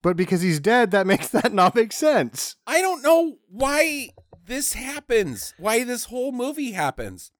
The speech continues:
Speaker 2: Because the head Templar is Eric Estrada's brother and is like, "Oh, yes, we've been watching your progress for some time now, Professor." Then just shoot him an email and say, "Hey, we're ready for you to join our ranks. You seem okay. I,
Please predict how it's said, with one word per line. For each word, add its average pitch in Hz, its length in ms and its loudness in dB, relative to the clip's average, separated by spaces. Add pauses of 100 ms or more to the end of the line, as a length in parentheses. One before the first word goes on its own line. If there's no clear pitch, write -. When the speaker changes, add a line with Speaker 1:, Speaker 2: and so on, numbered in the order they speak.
(500)
Speaker 2:
Because 214 400 -8 (340)
the 226 180 0
head 254 380 6
Templar 208 800 0 (400)
is 247 180 -2
Eric 294 320 8
Estrada's 262 680 2
brother 220 520 4
and 143 100 4
is 147 140 -2
like, 156 240 4
"Oh, 196 200 4
yes, 170 360 2
we've 156 220 -2
been 156 180 -2
watching 151 340 2
your 147 140 0
progress 147 560 0
for 135 140 -14
some 151 280 -4
time 156 380 -4
now, 107 240 -4
Professor." 120 760 -6 (480)
Then 349 180 -2
just 349 240 0
shoot 339 280 4
him 320 100 0
an 294 100 -2
email 311 340 4
and 240 120 -2
say, 214 240 0
"Hey, 196 260 2 (380)
we're 190 200 6
ready 214 300 8
for 190 140 -4
you 180 160 4
to 165 80 0
join 151 300 4
our 131 120 6
ranks. 113 400 2
You 127 80 -8
seem 127 280 -2
okay. 110 500 2
I, 127 160 0